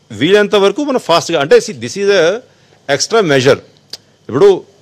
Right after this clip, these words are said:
random sampling చేయకపోయినా otherwise we are supposed to do what? అంటే thermal screening చేసుకొని symptomatic ఉంటే identify చేసి వాళ్ళని ఆపాలి. మనం ఒక ఎక్స్ట్రా mile ముందుకు వెళ్ళి Samples కూడా రోజుకి ఒక రెండు మూడు తీసుకొని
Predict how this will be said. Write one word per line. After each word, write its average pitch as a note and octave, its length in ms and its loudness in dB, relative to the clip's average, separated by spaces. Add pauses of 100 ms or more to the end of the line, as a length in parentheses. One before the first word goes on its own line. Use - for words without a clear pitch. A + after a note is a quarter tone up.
random D#3 400 -2
sampling F3 440 -4
చేయకపోయినా E3+ 480 -4
otherwise F#3 280 0
we F3 100 0
are F#3 180 2
supposed D#3 340 -4
to E3+ 60 -2
do F3 140 2
what? E3 120 4 (420)
అంటే D#3 120 -2
thermal D3 320 -2
screening F3 340 -8
చేసుకొని F3 600 -2 (500)
symptomatic F3 580 2
ఉంటే F3 200 2
identify E3+ 420 2
చేసి E3+ 300 -2
వాళ్ళని F#3+ 240 0
ఆపాలి. C3+ 320 2 (840)
మనం D#3+ 240 2 (960)
ఒక D#3+ 120 2
ఎక్స్ట్రా F#3 400 2
mile F#3+ 260 2
ముందుకు E3 300 0
వెళ్ళి E3 340 2 (600)
Samples D#3 480 0
కూడా G#3 160 6
రోజుకి F#3+ 300 4
ఒక F#3 120 2
రెండు F3 160 0
మూడు F3+ 120 -2
తీసుకొని F3+ 560 -4